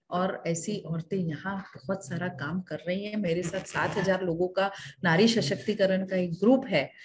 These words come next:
जिनको मैं empower कर पाई हूँ। And I think, uh, वो मैं अपना milestone गिनती हूँ, because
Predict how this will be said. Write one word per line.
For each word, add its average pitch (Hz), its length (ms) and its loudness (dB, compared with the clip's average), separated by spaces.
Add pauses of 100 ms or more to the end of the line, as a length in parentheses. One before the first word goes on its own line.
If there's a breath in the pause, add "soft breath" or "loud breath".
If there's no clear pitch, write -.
(280 loud breath)
जिनको 226 920 6
मैं 185 140 2
empower 165 420 2
कर 160 180 0
पाई 156 220 -2
हूँ। 185 120 0
And 185 260 4
I 170 140 6
think, 233 340 2
uh, 170 200 2
वो 190 600 4
मैं 185 440 2
अपना 175 380 -4
milestone 185 520 2
गिनती 170 300 0
हूँ, 196 320 2
because 208 400 4